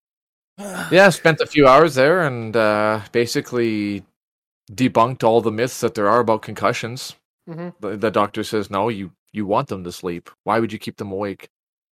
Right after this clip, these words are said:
Speaker 2: And we're like, "Aren't they gonna," he's like, "No." Like, honestly, that, the only reason why you wanna keep some pe-, certain people awake with a concussion is, like, so they don't choke or if they throw up while they're
Speaker 3: Yeah.
Speaker 2: sleeping, blah, blah, blah. But, I mean, as long as you go and check on them and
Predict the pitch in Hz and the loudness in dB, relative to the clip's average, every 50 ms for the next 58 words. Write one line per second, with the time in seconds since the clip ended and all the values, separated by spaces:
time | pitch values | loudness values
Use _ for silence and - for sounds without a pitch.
0 | _ _ - 131 147 147 147 139 135 120 120 - - _ _ _ _ _ _ _ | _ _ 0 4 6 6 8 8 8 6 4 2 -6 _ _ _ _ _ _ _
1 | _ - 120 135 117 147 143 123 143 143 143 139 135 131 127 135 123 139 123 - | _ -6 -4 -2 0 0 2 2 2 4 4 4 2 2 -2 -2 -2 -4 -4 -4
2 | 135 131 127 120 117 113 110 107 - _ _ - 120 120 117 110 101 120 123 117 | -2 0 2 2 2 2 0 -2 -6 _ _ -4 -2 0 0 0 0 0 0 0
3 | - - 123 104 117 117 95 113 127 135 139 135 127 110 123 120 113 110 107 101 | 0 0 0 2 2 2 2 2 0 2 2 0 0 0 2 2 2 2 0 -2
4 | 98 _ _ _ _ _ - 175 175 170 - 156 147 135 - 147 - - 156 139 | -4 _ _ _ _ _ 4 6 6 6 6 4 2 2 2 -4 -2 2 0 0
5 | - 123 131 135 - 127 123 123 117 131 127 - 123 113 113 - - 107 - 127 | 2 0 -4 -2 0 2 2 4 4 2 2 0 -2 -4 -6 -8 -8 -2 2 2
6 | 123 117 - 123 117 107 101 95 - - 98 101 98 90 - - 110 104 95 104 | 2 2 0 -6 -8 -10 -10 -10 -8 -6 -4 -4 -4 -4 -6 -6 -4 -2 -2 -2
7 | 95 90 - - - 117 113 - - 110 98 - - 101 95 - - 123 107 104 | -4 -6 -4 0 0 0 0 0 -4 -6 -6 -6 -6 -8 -8 -6 -4 0 0 2
8 | 107 - - 107 98 98 95 170 - - 104 - - 113 110 104 98 101 98 95 | 2 2 0 0 0 0 0 -2 -2 -2 -4 -4 -4 -6 -6 -4 -2 -2 0 0
9 | 95 101 110 120 117 113 101 98 98 98 101 _ - - _ _ - 151 170 156 | 2 2 2 2 2 0 -2 -4 -6 -10 -12 _ -20 -20 _ _ 2 2 4 4
10 | 127 110 117 120 107 - - 113 110 - 104 98 98 92 90 87 90 87 | 2 2 0 0 0 -2 -2 -2 -2 0 -2 -4 -4 -4 -8 -10 -14 -16